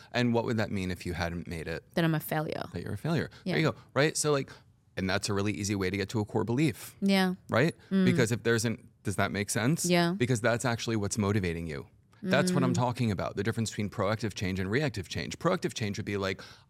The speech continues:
Speaker 1: "I want to do this because I want to create a beautiful, rich life for myself. So I have a backyard for my child to this, and I have the
Speaker 2: Mm-hmm.
Speaker 1: space that I need to
Speaker 2: Yeah.
Speaker 1: really just feel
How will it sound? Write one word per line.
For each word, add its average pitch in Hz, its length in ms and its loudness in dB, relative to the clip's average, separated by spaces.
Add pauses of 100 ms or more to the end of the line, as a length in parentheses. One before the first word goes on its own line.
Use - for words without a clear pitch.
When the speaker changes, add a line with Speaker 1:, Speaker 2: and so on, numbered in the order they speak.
Speaker 1:
"I 170 300 2
want 135 380 -2
to 131 100 -8
do 127 240 -4
this 131 320 -2
because 117 400 -4
I 107 100 0
want 143 160 -2
to 143 60 -2
create 120 340 -2
a 98 60 -6
beautiful, 113 460 -4
rich 101 220 -6
life 139 220 0
for 151 100 -4
myself. 143 640 -2
So 117 300 -2
I 110 80 0
have 110 400 0 (100)
a 98 220 0
backyard 123 720 0
for 113 100 -4
my 95 140 -2
child 131 580 -2
to - 100 -8
this, - 320 -2
and 123 80 2
I 117 60 4
have 104 140 4
the 202 60 2
Speaker 2:
Mm-hmm. 196 100 4
Speaker 1:
space 151 300 0
that 123 120 -2
I 117 80 2
need 131 460 2 (260)
to 202 120 0
Speaker 2:
Yeah. 120 60 2
Speaker 1:
really 156 300 -2
just - 340 -4
feel 131 540 -4